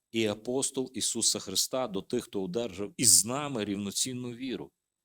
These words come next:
Тобто він себе теж ставить в підпорядкування під Ісуса Христа, називаючи його царем. Юда, не той, що зрадив Ісуса, а інший, там було два учнів Ісуса Христа.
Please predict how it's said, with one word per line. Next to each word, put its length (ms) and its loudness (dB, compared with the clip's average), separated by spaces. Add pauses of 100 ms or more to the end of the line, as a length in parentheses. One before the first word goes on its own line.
(380)
Тобто 380 2
він 280 2
себе 380 4
теж 320 2
ставить 500 4
в 60 -6
підпорядкування 880 0
під 220 -6
Ісуса 380 0
Христа, 540 -2 (280)
називаючи 800 2
його 260 0
царем. 540 -2
Юда, 560 2 (320)
не 100 -4
той, 160 -2
що 160 0
зрадив 380 -2
Ісуса, 420 -2
а 100 -8
інший, 360 -4
там 160 -12
було 300 -10 (200)
два 240 -2
учнів 420 -6
Ісуса 340 -6
Христа. 460 -8